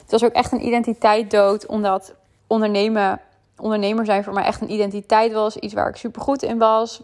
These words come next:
Wat ook mijn werk was om weer te delen met andere mensen. En dat ik echt ineens zoiets had van, "Oh, ik moet nu nog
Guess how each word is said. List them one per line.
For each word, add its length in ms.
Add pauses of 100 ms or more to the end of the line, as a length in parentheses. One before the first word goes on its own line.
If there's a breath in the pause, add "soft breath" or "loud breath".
Wat 320
ook 60
mijn 180
werk 280
was 200
om 160
weer 200
te 100
delen 300
met 140
andere 260
mensen. 560 (1400 loud breath)
En 60
dat 80
ik 80
echt 180
ineens 160
zoiets 180
had 180
van, 160
"Oh, 100
ik 60
moet 140
nu 120
nog 180